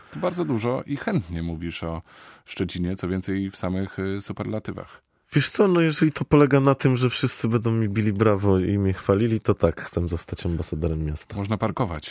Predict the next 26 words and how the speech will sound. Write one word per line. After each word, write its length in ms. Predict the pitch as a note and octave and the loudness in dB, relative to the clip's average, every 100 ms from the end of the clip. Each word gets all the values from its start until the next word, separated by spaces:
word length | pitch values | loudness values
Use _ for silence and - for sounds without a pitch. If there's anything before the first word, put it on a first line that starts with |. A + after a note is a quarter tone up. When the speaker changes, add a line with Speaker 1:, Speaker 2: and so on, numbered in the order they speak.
| F2+ - | -4 0
Speaker 1:
za 100 | G2+ | 2
darmo. 360 | F2+ E2+ D#2+ D#2 | 2 0 -4 2
Speaker 2:
<laughs> 0 | |
Tak? 420 | A2 C3+ F#2 - - | 4 4 0 -4 2
No 180 | A2+ | 2
to 140 | A#2 B2+ | 4 2
tym 220 | - A#2+ | 4 4
bardziej. 440 | G#2+ F2+ E2+ E2+ F2+ - - - - - - - - | 4 2 2 0 -2 -10 -20 -12 -10 -8 -10 -12 -2
Speaker 1:
Kiedyś 260 | C3 B2 - | 0 0 0
mówiłeś, 440 | A2+ C3 B2+ B2 A#2 | 0 0 0 0 -2
że 200 | G#2+ A#2 | -2 0
myślisz 400 | A2+ B2+ A2 - | 0 0 -4 -4
o 60 | G2 | -4
tym, 220 | G2 F#2+ | -2 -2
żeby 220 | F#2 F#2 | -2 0
jednak, 420 | F#2+ F2+ F#2 - F#2+ | -2 0 -4 -4 -4
e, 220 | F#2 F2+ | -4 -4
ze 140 | F#2 | -4
Szczecina 480 | - F#2+ - F#2+ F2+ | -6 -8 -4 -4 -2
się 460 | - F#2 F2+ F#2 F2+ | -4 -6 -4 -4 -6
wyprowadzić. 640 | F#2 G2+ F2+ E2+ E2 F2+ | -6 -4 -4 -4 -6 -8
To 120 | - | -8
pokłosie, 540 | E2 E2+ - F2 - F2+ F2+ F2+ F2+ - F#2 | -10 -8 -8 -8 -6 -4 -4 -4 -8 -8 -6
e, 40 | F2 | -4
wiadomej 360 | F#2 F#2 F2+ | -2 -2 -4
sprawy 540 | E2+ - F#2 F2 F2+ | -6 -4 -2 -2 -4